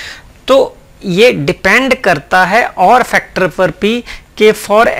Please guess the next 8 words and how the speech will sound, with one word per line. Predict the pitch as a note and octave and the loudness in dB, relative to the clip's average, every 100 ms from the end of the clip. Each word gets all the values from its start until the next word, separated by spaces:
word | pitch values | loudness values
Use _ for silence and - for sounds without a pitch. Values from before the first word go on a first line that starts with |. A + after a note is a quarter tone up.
| F3+ | -2
example | D#3+ F3 F3 - A3+ A#3+ - | 0 0 0 0 0 0 -2
आप, | F#3 F3 F#3 G#3 - - - | 2 6 6 2 -2 -16 -2
आपने | G3 G3 A3 | 0 0 -2
कितनी | A3+ - - B3 C4 | -4 -4 0 2 2
देर | A#3 A#3 G#3+ | 4 4 4
यूज़ | F#3+ F3 E3 - | 4 2 0 0
करना | D#3 C#3+ C3 | -4 -4 -8
है | C3 - | -10 -20